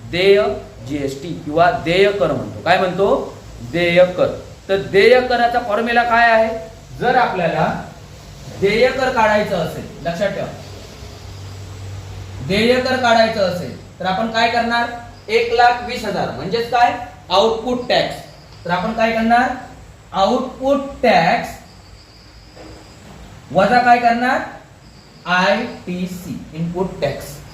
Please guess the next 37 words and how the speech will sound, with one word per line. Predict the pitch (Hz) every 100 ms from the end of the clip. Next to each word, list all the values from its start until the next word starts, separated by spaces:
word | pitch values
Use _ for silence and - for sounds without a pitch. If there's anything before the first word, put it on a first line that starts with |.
| -
हा | 180
फॉर्म्युला | - 147 147 156
लक्षात | 175 135 139
ठेवायचा. | 123 120 107 - - -
आणि | 151 160
याच्यावरून | 165 185 185
आपल्याला | 180 175 180
काय | 175 170
करायचे | 170 165 160 175
आहेत? | 185 175
काही | 180 180
उदाहरणं | 156 151 156 151
सोडवायचे. | 131 127 120 156 92 - - - 127
जर | 175 196
तुम्हाला | 196 196 208
टॅक्स | 202 196 196 208
दिलेला | 202 202 202 202
असेल | 202 202 202 196
तर | 180 202
तुम्ही | 202
डायरेक्ट | 165 165 185 - -
असं | 214
मायनस | 170 170 196 196
करून | 190 196
करू | 180 180
शकताय, | 151 - 117 - - - - - -
परंतु | 220 254 247 202 214 - -
आपल्या | 170 175 208
पुस्तकात | 208 196 220 214
एक | 226 208
उदाहरण | 196 185 208
दिलंय, | 190 180 180
ते | 220
अगोदर | 202 190 185
आपण | 180 175 175
काय | 170 160
करूया? | 165 180